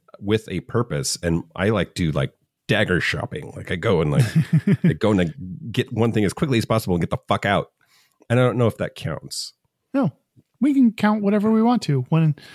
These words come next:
Speaker 2: so, yeah, w-, when's the last time you did the meandering one?
Speaker 1: The closest thing was just, uh,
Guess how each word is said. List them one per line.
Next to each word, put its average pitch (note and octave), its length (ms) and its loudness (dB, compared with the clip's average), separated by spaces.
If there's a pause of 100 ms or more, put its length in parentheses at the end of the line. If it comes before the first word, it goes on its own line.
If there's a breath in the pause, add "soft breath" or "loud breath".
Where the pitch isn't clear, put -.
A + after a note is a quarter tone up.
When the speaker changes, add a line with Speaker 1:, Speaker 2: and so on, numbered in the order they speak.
(160 loud breath)
Speaker 2:
so, D#3+ 320 2
yeah, F3 320 0
w-, D#3 220 -4
when's A3+ 240 2
the C#4 80 -2
last B3 180 -2
time B3 120 4
you A#3 60 6
did G#3+ 160 2
the A3 60 4
meandering G#3 680 4
one? C3 280 0 (440)
Speaker 1:
The D3 140 0
closest G#3 480 0
thing B2 400 2
was A2+ 200 0
just, - 320 -2
uh, F#2+ 360 2